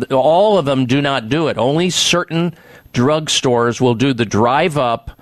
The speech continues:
uh, testing with the swabs.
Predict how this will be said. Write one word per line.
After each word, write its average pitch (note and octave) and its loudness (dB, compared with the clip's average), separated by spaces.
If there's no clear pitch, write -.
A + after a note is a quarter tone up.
uh, A#2 2
testing C#3 -2
with A2+ -2
the A2+ -2
swabs. A#2 -2